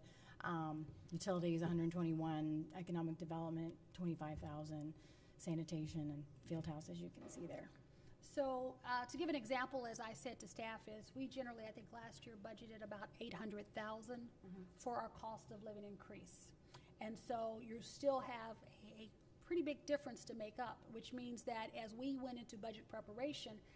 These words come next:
Speaker 2: this would be a very lean budget for us this year. This would mean there would be no, and I've talked to staff about it, uh, all things people would have to continue on, and so this would encompass all. Uh,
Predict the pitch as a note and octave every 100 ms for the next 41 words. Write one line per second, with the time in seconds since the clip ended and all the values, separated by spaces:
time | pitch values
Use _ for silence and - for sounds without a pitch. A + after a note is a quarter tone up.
0 | - - - D4 E4+ C#4+ C#4+ C4 A#3 B3
1 | A3 A3+ A3 - A3+ G#3+ - A3 - -
2 | G#3 A3 - A#3 A#3+ A#3 A#3+ B3 B3+ B3+
3 | B3+ A#3+ G#3 G3 G3 G3 G#3 G#3 - -
4 | A#3+ B3+ A#3+ - A#3+ A#3 A#3+ A#3 A3+ A#3
5 | A3+ - - - - A3+ G#3 G#3 - -
6 | - - A#3 B3+ C#4 B3+ - C#4 C4 A#3
7 | A3 A3 G3+ A3 A3 G#3+ A3 G#3+ G#3+ G#3
8 | G#3+ G#3+ G#3 G#3 G3+ A3+ B3 - A#3 -
9 | G#3+ - A3 G#3+ G3+ - G#3 G#3 - -
10 | - - - - - G#3+